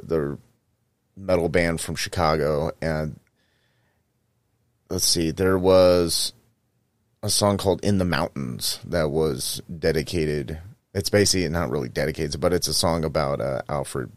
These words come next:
Packer, and it's from the, uh, Morbid Campfire Songs album. And I do bring up Macabre in, God, what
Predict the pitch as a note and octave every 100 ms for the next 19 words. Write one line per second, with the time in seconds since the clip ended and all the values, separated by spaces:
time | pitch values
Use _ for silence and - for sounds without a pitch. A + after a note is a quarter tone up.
0 | _ - C2 - - G1+ - - - _
1 | _ _ _ _ _ _ _ _ _ _
2 | _ - - D#2 C#2 B1 A1 A#1+ C2 C2
3 | C2 B1 - - _ _ - - A1 -
4 | A#1+ G#1 A#1+ - B1 A1+ A1+ - - _
5 | _ A1+ A#1+ G1+ - - - D2+ C2+ -
6 | - _ _ _ _ _ _ _ _ _
7 | _ _ _ _ _ _ G2+ F#2 G2+ G2
8 | F2+ F#2+ F#2 F2+ F2 E2 - - - _
9 | - E2+ - - F#2 F2 E2+ E2 F2 -
10 | F2+ F2 E2+ E2+ D#2+ D#2+ D#2+ - _ _
11 | _ _ _ - - - -